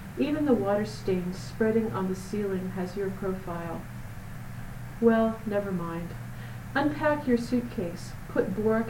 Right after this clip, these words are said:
acid out for the roaches. Here, too, there are mi-,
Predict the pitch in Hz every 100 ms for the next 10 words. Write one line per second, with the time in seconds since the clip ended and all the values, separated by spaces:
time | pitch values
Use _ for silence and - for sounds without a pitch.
0 | - 185 196 - 196 - 185 190 - 196
1 | 190 185 190 - 180 165 - - - -
2 | - - - - 269 269 262 - 262 226
3 | 190 196 190 185 190 196